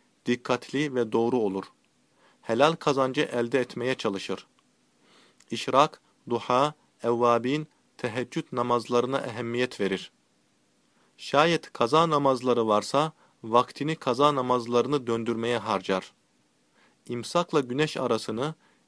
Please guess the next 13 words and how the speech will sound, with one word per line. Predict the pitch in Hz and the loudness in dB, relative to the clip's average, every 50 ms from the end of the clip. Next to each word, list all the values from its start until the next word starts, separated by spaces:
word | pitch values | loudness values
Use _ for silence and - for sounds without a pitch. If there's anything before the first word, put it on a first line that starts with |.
| _ - | _ -12
ikindiden | 120 - - 131 127 123 123 123 151 160 170 | -12 -8 -6 -6 -4 -2 0 0 0 0 0
sonrasını, | 170 - - 131 120 113 113 110 - - 113 120 143 156 - _ _ _ _ _ _ _ _ - | -2 -6 -6 -4 -2 -2 -2 -2 -4 -4 -4 -4 -4 -6 -8 _ _ _ _ _ _ _ _ -2
akşam | - 113 - - - - 156 165 165 143 | -2 -2 -2 -4 -4 -2 -2 -2 -2 -2
ve | 131 131 | -2 -2
yatsı | 120 120 123 127 - - - 175 147 135 | 0 0 0 0 -2 -4 -6 -4 -2 0
arasını | 131 117 117 113 - 120 110 123 143 156 - _ _ _ _ _ - | 2 2 2 0 -2 -4 -4 -4 -4 -6 -8 _ _ _ _ _ -14
zikir, | 113 107 117 117 - - 147 160 156 - _ _ _ _ _ - 117 | -10 -6 -6 -6 -2 0 -2 -2 -2 -4 _ _ _ _ _ -4 0
rabıta | 113 117 120 123 127 131 - - 151 156 151 135 | 2 4 4 4 2 0 -2 -2 -4 -2 -2 -4
ve | 127 | -4
salavat | 117 - 131 123 123 127 131 147 160 160 - | -4 -4 -2 0 2 4 4 4 2 0 -2
gibi | - 135 117 127 | -6 -6 -4 -4
ibadetlerle | - - 120 113 120 123 123 120 127 127 - - 139 135 131 123 131 127 | -4 -4 -2 2 2 2 2 2 0 -4 -2 2 2 2 2 2 0 -2
geçirir. | 113 110 104 - - 104 101 95 95 - | -2 -2 -4 -2 -4 -4 -4 -4 -8 -10